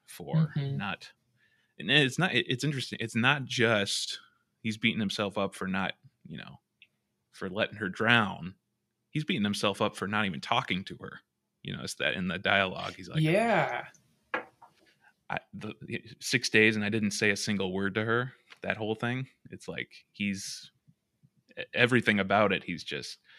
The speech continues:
Speaker 1: "I could have done more. I could have spoken to her," as if that would change the outcome that,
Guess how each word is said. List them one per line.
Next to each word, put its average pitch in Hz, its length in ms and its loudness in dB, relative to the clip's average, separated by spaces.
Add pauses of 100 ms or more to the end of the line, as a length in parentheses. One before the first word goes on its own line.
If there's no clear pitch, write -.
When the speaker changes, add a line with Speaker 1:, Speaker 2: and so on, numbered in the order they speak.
(280)
Speaker 1:
"I 110 120 -2
could 110 160 0
have 104 100 0
done 104 220 2
more. 98 360 2
I 95 100 0
could 95 180 -4
have 87 100 -6
spoken 110 640 2
to 92 80 -6
her," 87 160 -2
as 78 140 -4
if 92 160 -2
that 92 180 2
would 87 160 -4
change 95 340 -2
the 82 140 -4
outcome 82 420 -4
that, - 140 -8